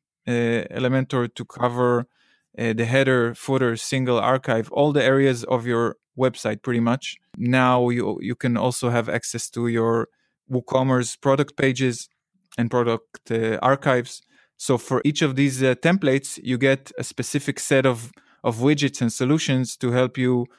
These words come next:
uh, design it better and get all the flexibility you need. And, uh, for, if we, we take WooCommerce, for example, that's a huge deal because, again, there was no way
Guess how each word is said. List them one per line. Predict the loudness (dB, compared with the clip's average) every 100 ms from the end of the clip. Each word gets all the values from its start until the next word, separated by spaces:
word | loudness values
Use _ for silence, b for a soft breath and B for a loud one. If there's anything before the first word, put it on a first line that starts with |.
| b b -6
uh, | -2 -2
design | -2 0 2 2
it | 0 0
better | 2 4 4 4
and | 2 0
get | 0 -2 -4 -12 0
all | 0
the | 0
flexibility | -6 -8 -4 -2 -2 -2 -2 0 0 0
you | 0
need. | 2 2 -2 -10 _ _ _ _ -4
And, | 0 2 2
uh, | 2 0 -4 _ _
for, | -10 0 2 2
if | -2 -6
we, | -6 -6
we | -2
take | -2 -4
WooCommerce, | -8 -2 2 2 2
for | -2 -4
example, | -2 -2 -2 -4
that's | -4 -6 -8
a | -6
huge | -2 0 2 0 -6 -12 _ _ _ _ 0
deal | 2 4 2
because, | -2 0 -2 -4 -14 _ _ _ -4
again, | 0 2 0 -2
there | -2 0
was | 0 -2 -2
no | 0 2 4
way | 4 4 2 -2